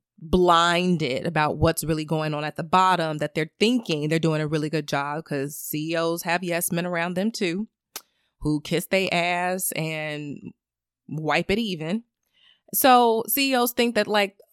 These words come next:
a corporation is doing absolutely amazing when if you ask somebody who answers the phone at the bottom, they fucking hate that place. <laughs>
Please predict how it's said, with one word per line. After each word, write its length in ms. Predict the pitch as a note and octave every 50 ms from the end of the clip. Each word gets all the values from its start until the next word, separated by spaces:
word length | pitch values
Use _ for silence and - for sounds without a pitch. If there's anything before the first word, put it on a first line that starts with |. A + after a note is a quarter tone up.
| _ _ -
a 60 | G#3
corporation 560 | - - - A3+ - G#3 G#3 G#3 G#3 G#3 -
is 80 | G3 F#3+
doing 320 | - F#3+ F#3+ F#3+ F#3 F#3 - -
absolutely 460 | - G3 G3 G3 - G#3 F#3+ F#3 F3+ F#3
amazing 560 | F#3+ G#3 A3 A3+ A3 G#3+ F#3 F3+ F3+ F3 E3+
when 280 | F3+ F3 F3 F3 E3+
if 260 | E3 - - F3+ - F3+
you 120 | F#3 F3+
ask 280 | - F#3 F#3 F#3 F#3+ -
somebody 380 | - F3+ F#3 F3+ F3 E3 E3+ F3
who 440 | F3 F3+ E3+ E3+ E3 D#3+ D#3 - - - _ _
answers 260 | E3+ F3+ F3+ - F#3 E3
the 80 | E3
phone 240 | - - G3+ G3 F3+
at 100 | F3 -
the 60 | -
bottom, 320 | F3 F#3 G#3 G#3+ A3 G3 F#3+
they 100 | F#3 F#3
fucking 300 | - F3 F#3 - F#3 G#3+
hate 160 | A#3 B3 A#3
that 160 | D#3 D3 -
place. 340 | - B2 - - - - - - _ _
<laughs> 300 | C4 B3+ - - D#5